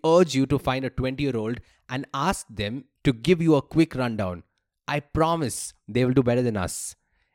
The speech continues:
In any case, Fortnite is a money minting machine. In twenty nineteen, Fortnite brought in revenues of one point eight billion U S dollars. Players can buy costumes, virtual dance moves,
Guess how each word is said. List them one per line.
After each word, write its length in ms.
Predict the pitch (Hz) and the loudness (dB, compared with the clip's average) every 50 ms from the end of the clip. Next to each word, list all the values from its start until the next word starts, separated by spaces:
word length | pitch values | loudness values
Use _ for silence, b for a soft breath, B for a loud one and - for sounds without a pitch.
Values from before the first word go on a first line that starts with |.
| - 143 | -8 -2
In 100 | 143 165 | 2 2
any 160 | 175 180 170 | 4 2 2
case, 400 | - 147 135 135 135 - - b b b b b - | 2 2 0 0 0 -4 -8 b b b b b 0
Fortnite 440 | 147 143 147 - 151 143 147 - - - | 2 2 2 2 2 -2 -2 -2 -4 -8
is 120 | 135 113 | -4 -4
a 60 | 131 | -2
money 280 | 120 120 127 147 165 165 | 0 0 2 2 2 2
minting 420 | 143 127 131 135 131 - 139 123 | 4 4 2 2 2 0 0 0
machine. 460 | 113 110 - - 120 110 98 90 82 _ _ _ _ - | 0 -2 -2 -2 -2 -4 -4 -4 -8 _ _ _ _ -10
In 160 | 127 117 107 | -10 -10 -2
twenty 240 | - 135 139 143 147 | 0 2 2 2 2
nineteen, 400 | 143 139 139 131 135 147 143 131 | 2 0 0 0 -2 -4 -4 -4
Fortnite 600 | - - 127 127 - 143 135 139 127 110 95 - | -4 -4 -4 -4 -2 -4 -4 -4 -4 -6 -8 0
brought 280 | - 131 123 139 - | 0 2 2 2 -2
in 80 | 151 131 | -4 -2
revenues 500 | 113 117 120 120 131 131 135 139 135 117 | -2 -2 -2 -2 0 0 0 0 0 0
of 160 | 117 101 92 | -2 -4 -4
one 260 | 104 107 127 143 160 | -4 -4 -2 -2 -2
point 320 | 147 - 147 139 135 131 - _ _ - | -4 -4 -4 -4 -4 -4 -8 _ _ -6
eight 400 | 143 147 151 120 - 120 107 98 | -4 -4 -4 -4 -8 -16 -6 -2
billion 320 | 147 139 151 151 151 139 | 0 2 2 2 0 0
U 180 | 127 120 123 123 | -2 -2 -2 -2
S 120 | 117 - | -4 -4
dollars. 560 | - 117 104 101 95 92 90 82 - - - _ _ _ _ _ _ _ _ - | -4 -4 -4 -4 -4 -6 -6 -8 -10 -14 -16 _ _ _ _ _ _ _ _ -4
Players 460 | 151 160 175 175 147 113 101 87 - | -2 0 2 2 0 -2 -4 -8 -12
can 220 | - - 120 113 104 | -12 -10 -10 -8 -6
buy 160 | 117 120 120 | -6 -6 -6
costumes, 800 | - - 139 143 156 - - - 147 127 113 107 101 90 - - _ _ - | -2 0 0 0 0 0 0 2 2 2 2 2 -2 -8 -10 -14 _ _ -2
virtual 360 | 101 131 151 - - 156 139 | 2 2 2 2 4 2 2
dance 440 | 123 110 131 127 147 156 147 - 131 | 2 2 -2 -2 -2 -4 -6 -6 -6
moves, 440 | 120 110 101 95 87 82 - - | -6 -6 -6 -8 -10 -12 -16 -18